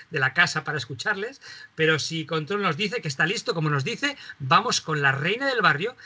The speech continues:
que es la tercera pro-, la tercera actriz, bueno, la tercera,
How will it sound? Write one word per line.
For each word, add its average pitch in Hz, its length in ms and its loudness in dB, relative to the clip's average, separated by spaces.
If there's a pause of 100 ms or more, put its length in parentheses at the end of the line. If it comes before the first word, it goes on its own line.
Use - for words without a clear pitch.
(180)
que 156 140 -4
es 175 100 -6
la 143 140 -2
tercera 139 340 -8
pro-, 220 240 -10
la 139 160 -8
tercera 165 520 2
actriz, 190 420 -6
bueno, 151 160 4
la 113 80 -4
tercera, 139 440 2